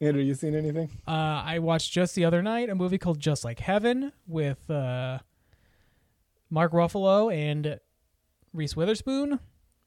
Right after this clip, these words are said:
Speaker 2: Nice little romantic comedy. She's a person who's in a coma and her coma ghost haunts Mark Ruffalo, who she's never met before, but is, like,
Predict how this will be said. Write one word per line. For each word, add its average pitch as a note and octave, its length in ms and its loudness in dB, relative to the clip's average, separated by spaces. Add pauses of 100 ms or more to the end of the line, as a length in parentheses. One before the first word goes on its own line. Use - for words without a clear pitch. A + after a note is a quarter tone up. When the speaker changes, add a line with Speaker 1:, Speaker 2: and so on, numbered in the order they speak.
(440)
Speaker 2:
Nice F#3 220 0
little F3+ 600 4
romantic E3+ 400 2
comedy. F3 420 -2
She's D3+ 400 -2
a C3+ 500 -2
person F3 320 -2
who's D#3+ 180 2
in D3 80 -2
a C#3 60 -4
coma A#3 600 0 (500)
and D3 120 0
her D#3 100 2
coma A#3 340 2
ghost G#3 420 4
haunts E3+ 600 0 (280)
Mark D3 260 -4
Ruffalo, G3 420 4
who E3 100 2
she's C#3 160 -2
never C3 180 -4
met F#3+ 200 0
before, F#3+ 360 0
but E3 140 2
is, C#3+ 120 0
like, C3+ 140 -6